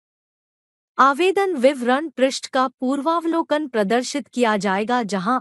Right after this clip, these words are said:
आपको विवरणों को सत्यापित करना होगा। भुगतान बटन पर क्लिक करने से पहले भरे हुए विवरण को सत्यापित करें। भुगतान गेटवे में एक बार जब आप भुगतान बटन पर क्लिक करते हैं,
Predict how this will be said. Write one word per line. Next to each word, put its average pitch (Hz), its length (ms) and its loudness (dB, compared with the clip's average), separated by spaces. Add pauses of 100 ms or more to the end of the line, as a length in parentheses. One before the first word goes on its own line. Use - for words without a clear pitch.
आपको 220 420 -2
विवरणों 240 640 -2
को 254 240 -4
सत्यापित 269 720 -4
करना 180 300 -4
होगा। 170 380 -6 (1000)
भुगतान 339 540 0
बटन 311 400 0
पर 294 200 0
क्लिक 320 360 -4
करने 247 340 0
से 285 180 -4
पहले 226 440 -2
भरे 196 280 0
हुए 240 320 0
विवरण 233 560 -2
को 262 240 -2
सत्यापित 240 680 -2
करें। 175 340 -6 (1400)
भुगतान 330 600 0
गेटवे 240 460 2
में 175 240 -6 (1400)
एक 392 260 2
बार 254 320 2
जब 254 360 -2
आप 269 220 2
भुगतान 247 600 0
बटन 226 380 0
पर 247 200 0
क्लिक 240 300 -2
करते 190 380 -2
हैं, 185 220 -4